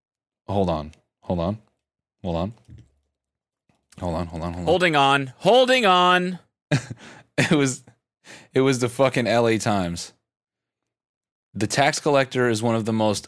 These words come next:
Speaker 1: atrocious viewing experiences of the year." <laughs>
Speaker 2: Wow. And we were talking about this before we were recording because Noel didn't know that it, Sh-, Shia LaBeouf got a full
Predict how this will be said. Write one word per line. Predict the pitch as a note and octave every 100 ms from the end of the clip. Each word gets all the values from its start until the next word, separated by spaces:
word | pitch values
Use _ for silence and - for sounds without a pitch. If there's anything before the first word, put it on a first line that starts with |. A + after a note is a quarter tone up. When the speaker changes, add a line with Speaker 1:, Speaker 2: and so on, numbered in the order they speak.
| -
Speaker 1:
atrocious | F#2 - - A#2 A#2+ - A#2+
viewing | G#2 F#2 G#2+ G#2 G2+
experiences | G2+ - G#2 F#2+ F#2 - F2
of | F2 F2
the | E2+
year." | E2 D2 G2 E5+
<laughs> | E5 - - _ _ _ _ _ _ _ _ - - _ _ - _ _ - _ _ - _ _ - - _ - - _
Speaker 2:
Wow. | F2+ E2 D#2+ D#2+ D2+ C#2+ D5 - - - -
And | A2+
we | A2+
were | C3
talking | D3+ D#3
about | D#3 A2+
this | G#2 G#2
before | - G2 - A2+
we | G#2
were | F#2+
recording | F2+ - A2 G#2+ F2+
because | E2+ F#2 F2+ E2+ - _ _ _ _ _ _ _ _
Noel | - G#2 B2+
didn't | A#2+ G2
know | G2 G#2 G#2
that | F2+ E2 - _ - _ _ _ _
it, | G#2 A2+ -
Sh-, | - - B2+
Shia | G#2+ B2+ C#3+ A#2+
LaBeouf | B2 A#2
got | A2+
a | F#2
full | - - C3+ C#3+ C#3+